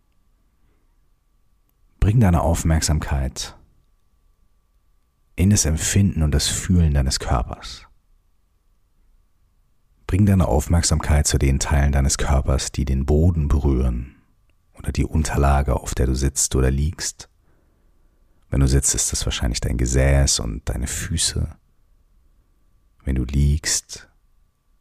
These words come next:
es ist die gesamte Rückseite deines Körpers, die Hacken deiner Füße, deine Waden, deine Oberschenkel,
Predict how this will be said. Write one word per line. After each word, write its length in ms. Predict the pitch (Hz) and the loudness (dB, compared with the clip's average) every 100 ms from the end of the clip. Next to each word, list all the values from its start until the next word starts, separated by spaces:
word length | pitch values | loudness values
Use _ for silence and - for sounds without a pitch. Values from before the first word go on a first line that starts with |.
| _ _ _ _ _ _ _ _ _ | _ _ _ _ _ _ _ _ _
es 120 | - - | -14 -8
ist 160 | - | -4
die 60 | 71 | -2
gesamte 400 | 71 - - 76 | -2 -2 0 0
Rückseite 500 | 78 - 76 76 73 | 0 0 0 2 0
deines 280 | 67 67 - | 0 -2 -2
Körpers, 840 | - 80 - 78 - - - - _ _ _ _ _ _ _ _ _ _ _ _ _ _ _ _ _ _ _ _ _ _ _ _ _ _ _ _ _ - | 0 0 2 0 -2 -6 -8 -16 _ _ _ _ _ _ _ _ _ _ _ _ _ _ _ _ _ _ _ _ _ _ _ _ _ _ _ _ _ -8
die 140 | 76 - | -4 -4
Hacken 340 | - - 73 | -4 -2 0
deiner 220 | 71 69 | 2 0
Füße, 720 | - 78 73 - 73 71 69 73 _ _ _ _ _ _ _ _ | -2 -2 -2 0 0 0 -2 -6 _ _ _ _ _ _ _ _
deine 280 | - 67 67 | -6 -4 -4
Waden, 520 | - 73 73 71 71 | 0 2 2 2 0
deine 240 | 69 65 65 | 0 0 0
Oberschenkel, 1000 | 71 71 71 - 69 69 67 67 71 | 0 0 0 -2 -4 -2 -2 -2 -6